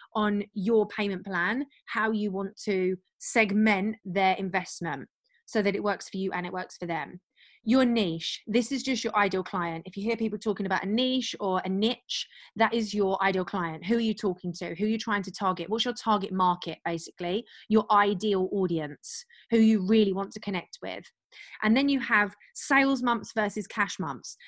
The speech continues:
Sales months is what you have made in your business in sales that month, and cash months is what you've actually made in cash into the business that month. So for example, if someone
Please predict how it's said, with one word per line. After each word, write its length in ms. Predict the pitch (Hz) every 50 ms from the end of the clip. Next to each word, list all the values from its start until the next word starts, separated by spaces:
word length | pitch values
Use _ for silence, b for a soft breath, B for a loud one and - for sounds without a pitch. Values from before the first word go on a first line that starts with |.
| B B
Sales 400 | - - 311 320 320 294 262 202
months 340 | 208 175 185 214 226 - -
is 160 | - 220 175
what 240 | 196 196 220 226 220
you 180 | 220 208 220 208
have 220 | 185 202 202 180
made 240 | 196 214 220 233 233
in 80 | 247 226
your 80 | 214
business 360 | 190 202 196 - 202 196 190 -
in 140 | 208 202 185
sales 580 | - - - 190 170 180 185 214 262 277 269 -
that 180 | 220 220 - -
month, 320 | 220 233 294 349 339 294 - _ B B B B B B B B B -
and 200 | 208 208 202 -
cash 280 | - - 269 277 269 -
months 240 | 240 220 208 - -
is 120 | 208 180
what 160 | 208 214 214
you've 120 | 202 208 202
actually 320 | 196 185 - - 202 202
made 320 | 196 196 190 190 196 190 -
in 200 | - 208 196 190
cash 400 | 180 - - - 233 214 214 - -
into 240 | 226 208 185 - 196
the 80 | 185 180
business 460 | 165 226 220 214 - 185 175 160 -
that 160 | 175 - 165
month. 260 | 170 165 147 143 135 - _ B B B
So 140 | B - 226
for 140 | 220 294 294
example, 540 | 254 233 233 233 220 220 214 220 208 202 208
if 120 | 208 214
someone 260 | - 277 269 285 285